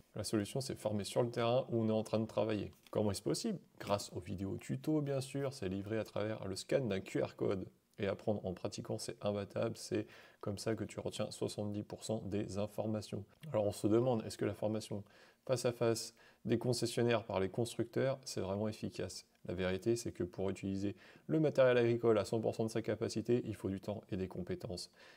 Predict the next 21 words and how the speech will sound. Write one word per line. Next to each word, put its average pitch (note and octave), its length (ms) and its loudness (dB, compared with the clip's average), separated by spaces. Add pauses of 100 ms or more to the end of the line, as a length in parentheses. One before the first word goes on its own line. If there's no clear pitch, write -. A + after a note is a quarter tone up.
(120)
Et A2+ 80 -2
c'est A2 160 4
pas A#2 160 8
dans G#2+ 100 6
le G#2+ 60 4
manuel A2 320 6
d'utilisation, G#2 640 -2
ni G2+ 180 0
sur - 320 -4
quatre B2+ 180 2
jours A2 220 2
de F#2+ 60 -4
formation G#2+ 680 -4
en F#2 60 -6
face G#2+ 240 -4
à G2+ 80 -2
face, A2+ 340 0
ni C3 140 0
même A#2+ 200 2
en G2+ 100 2
formant A2+ 440 4